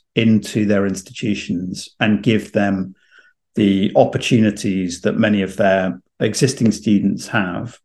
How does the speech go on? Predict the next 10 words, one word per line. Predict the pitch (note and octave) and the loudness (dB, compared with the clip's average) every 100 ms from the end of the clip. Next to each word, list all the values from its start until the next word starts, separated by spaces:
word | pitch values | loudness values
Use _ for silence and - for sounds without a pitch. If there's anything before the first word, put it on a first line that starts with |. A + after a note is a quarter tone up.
| _ - _ _ - | _ -20 _ _ 2
And | B2 C3 | 6 8
they | C3 | 6
could | C3 B2+ | 4 2
play | D#3+ D#3 | 6 8
a | D3 | 8
useful | D#3+ G3+ - G#2 G#2 | 6 2 0 -2 0
role | G#2+ G2+ G2 F#2+ | 2 2 0 -6
for, | - A2+ G2 - - | -4 -4 -4 -10 -4
you | D3 | 0
know, | G#2+ F#2+ - | 0 -2 -6